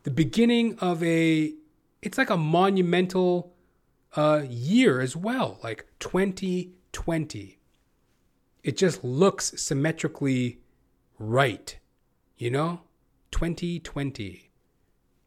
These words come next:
It's just kind of a cute little look to a new decade.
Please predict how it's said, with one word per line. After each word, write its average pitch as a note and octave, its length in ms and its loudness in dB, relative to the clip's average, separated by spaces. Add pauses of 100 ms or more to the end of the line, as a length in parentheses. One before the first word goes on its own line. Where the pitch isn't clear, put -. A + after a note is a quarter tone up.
It's - 160 -10
just - 200 -6
kind F3+ 180 0
of C3+ 80 -2
a B2 60 -6
cute - 480 -2
little C#3+ 320 0
look C#3+ 420 -2 (460)
to C3+ 160 -2
a B2+ 40 -2
new C3+ 220 0
decade. D3 680 -2